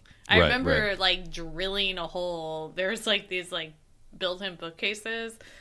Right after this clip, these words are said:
Speaker 1: and I had to, like, drill a hole to get the power to the right spot in
Speaker 2: Oh.
Speaker 1: order to, <laughs> and I, I felt kinda bad, but I was also like, "This is,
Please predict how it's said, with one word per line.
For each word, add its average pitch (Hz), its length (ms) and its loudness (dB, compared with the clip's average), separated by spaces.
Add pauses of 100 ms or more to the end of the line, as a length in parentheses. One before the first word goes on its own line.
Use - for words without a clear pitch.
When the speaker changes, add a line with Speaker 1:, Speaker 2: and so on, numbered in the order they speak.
(200)
Speaker 1:
and 196 140 -4
I 190 100 4
had 196 200 2
to, 202 80 -4
like, 175 240 0
drill 180 420 -2
a - 20 -4
hole 170 360 -4
to 165 120 -12
get 156 180 -8
the - 60 -10
power 160 680 -6
to 170 140 -12
the 165 100 -12
right 160 300 -12
spot 160 560 -6 (420)
in 98 60 -2
Speaker 2:
Oh. 90 220 2
Speaker 1:
order 82 280 -2
to, - 240 -10
<laughs> - 180 -2
and 269 140 2 (100)
I, 269 200 -8 (340)
I - 80 10
felt 480 200 10
kinda 392 240 10
bad, 214 220 10
but 202 100 2
I 196 60 8
was 190 120 0
also 196 240 -2
like, 190 160 0
"This 330 140 -6
is, - 60 -12